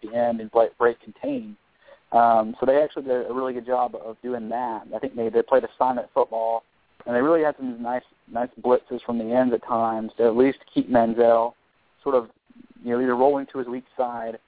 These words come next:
or constantly being on the run. And they actually, you know, to be honest, guy, you know, guarded Mike Evans really well, and it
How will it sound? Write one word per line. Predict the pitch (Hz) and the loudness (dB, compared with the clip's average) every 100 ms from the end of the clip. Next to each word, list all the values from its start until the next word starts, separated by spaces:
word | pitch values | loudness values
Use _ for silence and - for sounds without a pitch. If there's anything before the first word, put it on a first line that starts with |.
| _ _ _ | _ _ _
or | 120 120 | 2 2
constantly | - 131 127 - 123 120 | 0 -2 -2 -10 -12 -10
being | 120 117 | -8 -8
on | 113 113 | -8 -10
the | 110 | -4
run. | 123 139 123 | 2 4 2
And | 113 | 0
they | 120 | -4
actually, | 202 208 143 120 _ | -4 -6 -14 -16 _
you | 123 | -8
know, | 120 | -8
to | 117 | -8
be | 117 | -4
honest, | 123 156 117 _ 113 | 0 0 -2 _ -6
guy, | 113 131 135 - - | 0 0 0 -8 -12
you | 113 | -12
know, | |
guarded | 107 123 143 117 113 | 2 4 4 0 -8
Mike | 123 120 | -10 -6
Evans | 127 117 113 110 _ _ _ _ _ | -6 -6 -10 -14 _ _ _ _ _
really | 110 143 151 | 0 4 4
well, | 113 131 127 117 113 | 4 2 2 -2 -6
and | |
it | 113 | -12